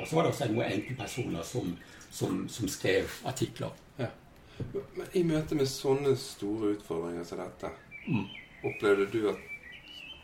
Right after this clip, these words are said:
Speaker 2: du hadde troen med deg da? Eller hadde du, altså du sa det var jo litt vanskelige perioder i forhold til om du trodde du kunne forholde
Speaker 1: Mm.
Speaker 2: deg til nåde, frelse?
Speaker 1: Ja, altså, ja,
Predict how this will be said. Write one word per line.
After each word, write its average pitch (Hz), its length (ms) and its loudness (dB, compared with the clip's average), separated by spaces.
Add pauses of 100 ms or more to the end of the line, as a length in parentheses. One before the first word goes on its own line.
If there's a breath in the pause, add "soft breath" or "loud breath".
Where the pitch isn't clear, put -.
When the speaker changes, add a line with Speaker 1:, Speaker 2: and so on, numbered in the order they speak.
(100)
Speaker 2:
du 107 80 2
hadde 101 240 4
troen 95 560 2 (320)
med 107 320 0
deg 85 220 -2
da? 98 100 4 (1600)
Eller 101 120 0
hadde 101 280 0
du, 101 220 2 (160)
altså 104 180 -2
du 101 160 -2
sa 110 200 -2
det 101 100 0
var 107 140 2
jo 87 100 2
litt 120 120 -2 (140)
vanskelige 104 480 0
perioder 92 600 0
i 82 100 -2
forhold 87 200 -4
til 92 100 -6
om 85 80 -6
du 85 80 -6 (200)
trodde 98 420 0
du 98 120 0
kunne 85 180 -4
forholde 87 280 4
Speaker 1:
Mm. 87 60 4
Speaker 2:
deg 85 140 -2
til 85 140 -2
nåde, 82 840 -4
frelse? 87 600 -6 (1160 loud breath)
Speaker 1:
Ja, 98 180 10 (500 loud breath)
altså, 165 280 6
ja, 117 180 12